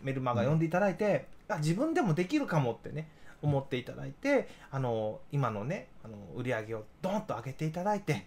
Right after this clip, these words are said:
Speaker 2: うん。
Speaker 1: ね、自分の人生も変えていただけたらなと思いますので。
Speaker 2: そうですね。
Speaker 1: で、
Speaker 2: そうですね。
Speaker 1: 最後にはやっぱりその企業も変えて日本も元気にすると。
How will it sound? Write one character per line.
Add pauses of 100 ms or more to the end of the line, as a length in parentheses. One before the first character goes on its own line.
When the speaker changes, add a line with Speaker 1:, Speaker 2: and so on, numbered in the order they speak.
(140)
Speaker 2:
う
ん。
Speaker 1:
ね、
自
分
の
人
生
も
変
え
て
い
た
だ
け
た
ら
な
と
思
い
ま
す
の
で。
Speaker 2:
そ
う
で
す
ね。
Speaker 1:
で、
Speaker 2:
そ
う
で
す
ね。
Speaker 1:
最
後
に
は
や
っ
ぱ
り
そ
の
企
業
も
変
え
て
日
本
も
元
気
に
す
る
と。